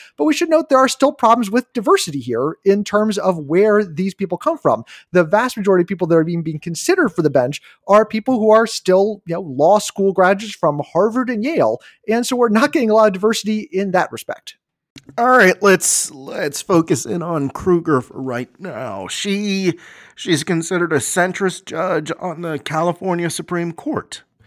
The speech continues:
Speaker 1: That's right. So she is, as I said, fr-, a graduate of Harvard and Yale. Uh, she did previously clerk at the Supreme Court, and she has actually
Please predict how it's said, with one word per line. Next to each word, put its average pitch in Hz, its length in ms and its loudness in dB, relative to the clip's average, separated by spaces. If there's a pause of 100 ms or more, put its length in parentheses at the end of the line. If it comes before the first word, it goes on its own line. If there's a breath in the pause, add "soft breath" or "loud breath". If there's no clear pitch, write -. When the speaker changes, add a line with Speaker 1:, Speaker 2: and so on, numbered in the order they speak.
(260 soft breath)
Speaker 1:
That's 302 160 0
right. 160 240 4
So 240 160 -2
she 240 220 -2
is, 247 180 -2
as 156 160 2
I - 20 -8
said, 151 260 0
fr-, 170 80 -2
a 147 200 4
graduate 170 440 2
of - 20 -20
Harvard 180 340 2
and 156 140 -4
Yale. 143 400 0
Uh, 165 140 2
she 190 200 -2
did 190 300 4
previously 185 380 -2
clerk - 420 0 (140)
at 151 180 -2
the 175 80 -2
Supreme 165 380 -6
Court, 143 340 -2 (300 loud breath)
and 196 260 4
she - 160 -2
has 247 140 2
actually 202 320 2